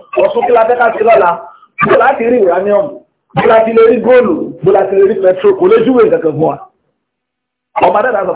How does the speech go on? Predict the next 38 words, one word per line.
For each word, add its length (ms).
"Ẹ 120
wá 180
o, 120
bẹ́ẹ̀ 300
ṣe 120
lè 140
lo 180
táìmù 400
yín 140
tẹ́ẹ̀tì 200
ṣàṣeyọrí 600
ni." 120
Bá 320
di 160
lálẹ́ 400
tó 100
ń 180
bá 180
ti 140
wọ̀, 240
ẹ 140
ṣe 80
kí 120
ni? 80
Èyí 160
náà 140
wọlé 320
wá. 120
Ẹ 120
wá 140
try 300
láti 400
sùn. 360
Ẹ 120
lè 120
ṣe 100
kí 140
ni? 100